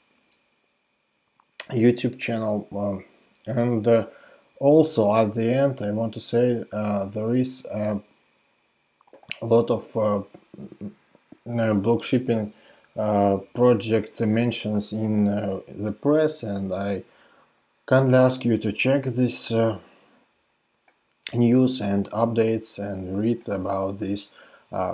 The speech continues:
project. Also, uh, on the website you can find a fu-, a F A Q, uh, where you fac-, uh, uh, frequently asked, uh, questions, where you can find all interesting questions and find,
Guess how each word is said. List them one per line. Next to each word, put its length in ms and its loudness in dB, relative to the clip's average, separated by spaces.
project. 540 -6
Also, 500 2
uh, 400 -4
on 300 -2
the 100 -4
website 600 -2
you 80 -4
can 180 -6
find 420 -6
a 180 -4
fu-, 360 -12
a 180 -4
F 140 -10
A 100 0
Q, 580 2
uh, 240 -4
where 520 0
you 440 0
fac-, 340 -4
uh, 40 -2
uh, 680 -4
frequently 720 -2
asked, 500 -6
uh, 180 -2
questions, 580 -2
where 260 2
you 100 0
can 220 -8
find 460 -6
all 540 6
interesting 680 -2
questions 600 0
and 180 -10
find, 500 -4